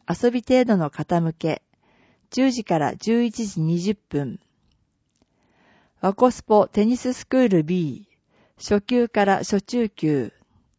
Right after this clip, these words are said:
十二時三十分から十三時五十分。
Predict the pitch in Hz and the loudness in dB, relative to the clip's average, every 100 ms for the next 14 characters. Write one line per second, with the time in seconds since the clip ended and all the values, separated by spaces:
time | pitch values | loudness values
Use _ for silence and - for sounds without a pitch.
0 | _ _ _ _ _ - 233 254 254 233 | _ _ _ _ _ -6 0 2 0 -2
1 | 208 214 208 208 220 - 170 160 156 147 | 0 2 2 2 -4 -4 -4 -4 -2 -2
2 | 135 - - 240 - 247 233 196 170 160 | -4 -6 -4 -4 0 2 2 2 0 0
3 | 202 - - 135 113 180 | -2 -6 -6 -6 -6 -14